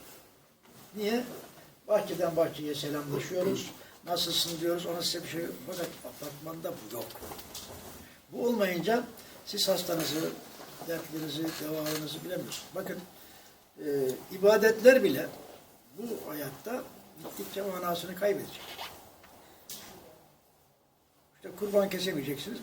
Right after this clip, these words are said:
bağışta bulunacaksınız. Ama siz bağışta bulunursunuz, sizin çocuğunuz veya torununuz artık onu da yapmaz. Çünkü orada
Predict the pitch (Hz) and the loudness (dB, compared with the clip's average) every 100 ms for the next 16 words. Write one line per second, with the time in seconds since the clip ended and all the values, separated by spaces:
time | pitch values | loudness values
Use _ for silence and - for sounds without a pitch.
0 | - 185 175 185 160 135 117 107 - - | -4 -2 0 0 -2 -4 -6 -8 -8 -6
1 | 175 151 - - 131 160 165 185 156 139 | -4 -2 2 4 4 4 2 -2 -4 -6
2 | 123 156 208 - 175 170 170 165 156 156 | -8 -8 -10 -8 -8 -8 -8 -8 -6 -6
3 | 160 151 147 147 151 151 175 156 - - | -4 -4 -4 -4 -6 -8 -4 -4 -4 -8
4 | 151 131 - - - - - - - - | -10 -10 -10 -12 -12 -6 -6 -4 -8 -8
5 | - - - - - - - - - 113 | -16 -18 -18 -18 -20 -20 -20 -10 -8 -6
6 | - 127 131 | -8 -8 -8